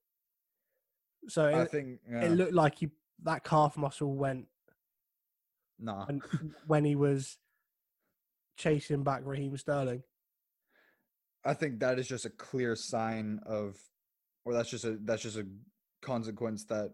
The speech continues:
Speaker 2: at some point had to happen when you have a schedule that is this tightly packed. I mean, the fact that it took this long already is,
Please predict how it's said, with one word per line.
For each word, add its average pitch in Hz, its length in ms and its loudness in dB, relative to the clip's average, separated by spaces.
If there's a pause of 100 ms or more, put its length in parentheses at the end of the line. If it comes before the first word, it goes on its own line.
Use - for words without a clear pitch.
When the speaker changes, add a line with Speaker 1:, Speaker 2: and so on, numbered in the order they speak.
(120)
Speaker 2:
at 110 100 -6
some 110 240 -4
point 110 260 -4
had 107 160 -6
to 107 80 -6
happen 95 460 -6
when 98 140 -4
you 98 100 -6
have 98 220 -6
a 95 300 -4 (180)
schedule 101 460 -6
that 95 140 -6
is 90 120 -10
this 101 160 -10
tightly 92 340 -10
packed. - 440 -14 (600)
I 120 60 -2
mean, 120 300 -2 (180)
the 131 100 -4
fact 151 240 0
that 127 100 0
it 113 80 -10
took - 220 -8
this 113 220 -4
long 104 380 -2 (1300)
already 104 580 -2
is, 98 500 -8